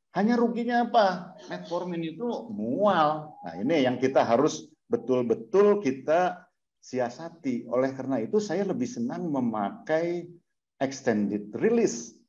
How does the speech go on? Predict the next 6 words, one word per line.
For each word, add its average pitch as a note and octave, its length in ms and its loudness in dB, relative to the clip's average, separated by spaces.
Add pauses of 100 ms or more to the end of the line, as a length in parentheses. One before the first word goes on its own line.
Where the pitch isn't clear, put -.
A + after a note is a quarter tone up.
(200)
ya. C#3 400 0 (720)
Yang E2+ 240 -12
kebetulan B2 480 2
ini C3 240 2
sponsor A2 480 -2
kita A#2 240 -2